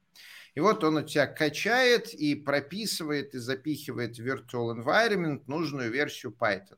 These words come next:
Ну, качает, понятное дело, оно где-то там system-wide стоит и шерится, это уже не важно. Вот, то есть Рай, он немножко как с-, э,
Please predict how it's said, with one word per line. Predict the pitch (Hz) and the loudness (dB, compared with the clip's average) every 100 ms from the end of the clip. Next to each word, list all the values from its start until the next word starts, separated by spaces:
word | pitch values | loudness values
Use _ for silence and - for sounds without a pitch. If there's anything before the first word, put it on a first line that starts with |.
| _ | _
Ну, | 160 175 | -4 -4
качает, | - 147 139 156 127 107 - | -2 -2 0 2 2 0 -6
понятное | 113 104 - 107 | -6 -4 -4 -8
дело, | 104 110 98 | -4 -2 -2
оно | 98 | -4
где-то | 98 98 98 - | -6 -8 -8 -10
там | - | -14
system-wide | 95 - 107 - 107 104 98 | -12 -14 -14 -14 -6 -2 -2
стоит | 98 - 104 98 - | -4 -4 -2 -2 -6
и | |
шерится, | 127 226 240 190 - 123 | -6 -2 0 0 -4 -8
это | - 113 | -8 -8
уже | 110 | -8
не | 110 123 | -8 0
важно. | 190 220 202 196 - - - - | 2 2 0 -6 -8 -16 -18 -6
Вот, | 131 170 139 - | 4 6 6 4
то | |
есть | 127 - - | -2 -4 2
Рай, | 151 202 240 196 | 6 8 8 6
он | 139 185 170 | 6 6 6
немножко | 123 139 175 - - | 2 0 0 -2 -12
как | 120 | -12
с-, | - - | -12 -4
э, | 127 123 | 2 2